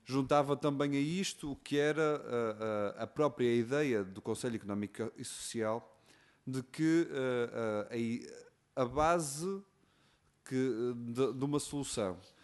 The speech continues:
que tinha nas exportações um aumento brutal muito superior ao que tinha sido o comportamento das exportações na última década, na prática,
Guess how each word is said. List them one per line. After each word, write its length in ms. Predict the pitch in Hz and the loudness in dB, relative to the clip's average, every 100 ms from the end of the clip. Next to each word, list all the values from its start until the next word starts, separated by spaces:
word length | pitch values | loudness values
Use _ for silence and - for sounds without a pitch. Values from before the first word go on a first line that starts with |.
| _ - | _ -8
que 100 | 123 | -6
tinha 340 | - 151 135 | -2 0 2
nas 260 | 135 147 143 | 4 2 2
exportações 680 | - 165 - 160 - 131 117 | -2 -6 -2 -4 -2 -2 -2
um 120 | 127 | -2
aumento 400 | 131 160 143 131 | 0 0 -2 -4
brutal 680 | 127 135 - 110 92 - - | -2 -2 2 2 2 -4 -12
muito 440 | 127 165 208 170 | 0 4 4 4
superior 580 | - 151 - 139 160 135 | -4 -8 -4 -2 2 2
ao 120 | 127 | 2
que 140 | - - | 0 -10
tinha 240 | 139 135 | -4 -2
sido 260 | - 151 120 | 0 -2 -2
o 60 | |
comportamento 680 | 107 120 - 135 135 123 - | -4 -4 -4 -2 -2 -4 -6
das 160 | 120 120 | -6 -6
exportações 540 | - - 127 127 110 | -8 -10 -6 -4 -4
na 100 | 113 | -2
última 440 | 120 117 117 107 | -2 -2 -2 -2
década, 540 | 104 117 120 139 131 156 - - - - - - - | 0 0 0 -2 -4 -6 -10 -20 -20 -20 -20 -20 -8
na 360 | 131 135 139 135 | -4 0 0 2
prática, 640 | 147 143 143 160 156 | 4 2 2 -4 0